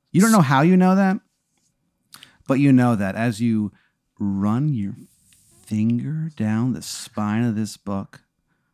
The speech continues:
you go to the back. It feels incredible. You go to the front. You feel that design. <laughs> The Secret History of Birds.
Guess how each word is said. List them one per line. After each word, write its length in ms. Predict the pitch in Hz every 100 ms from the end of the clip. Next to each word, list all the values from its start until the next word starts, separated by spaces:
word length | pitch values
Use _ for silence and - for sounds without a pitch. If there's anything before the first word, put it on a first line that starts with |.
| _
you 140 | - 101
go 260 | 107 110
to 60 | 107
the 100 | 101
back. 560 | 95 101 98 107 - - _ _ _ _ _ _ _ _ _ _ _ _ _ _ _ _ _ _ _ _ _ _ _
It 80 | -
feels 280 | - 95 95
incredible. 600 | 90 - 80 80 - - _ _ _
You 140 | 110
go 100 | 110
to 60 | 110
the 100 | 101
front. 440 | - - 104 110 - _ _ _ - - - _ _ _ _ _ _
You 80 | -
feel 240 | 101 - 110
that 160 | 98 -
design. 580 | 101 98 87 95 101 - _ _ - -
<laughs> 720 | - - - _ _ _ _
The 80 | -
Secret 440 | - - 98 98
History 400 | 104 95 - 101
of 120 | 98
Birds. 540 | - 95 95 101 -